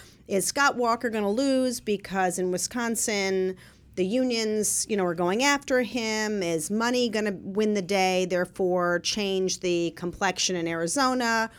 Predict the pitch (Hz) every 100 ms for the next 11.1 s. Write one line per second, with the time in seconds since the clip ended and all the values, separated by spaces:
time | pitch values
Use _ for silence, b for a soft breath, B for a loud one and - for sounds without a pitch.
0 | B B B - - 240 262 247 - 208
1 | 196 175 208 185 175 170 165 165 - 170
2 | 185 180 165 - - - - - 190 180
3 | 180 - 185 185 175 - - 233 - -
4 | - - - 214 226 269 269 - 311 311
5 | 403 415 - - 311 415 480 392 277 359
6 | 370 220 214 214 - 240 214 190 180 175
7 | 180 156 175 151 139 - - - 175 196
8 | - 196 180 - 170 - 160 - - -
9 | B B B 185 196 220 - 247 220 196
10 | 185 - 175 - 160 160 156 156 147 151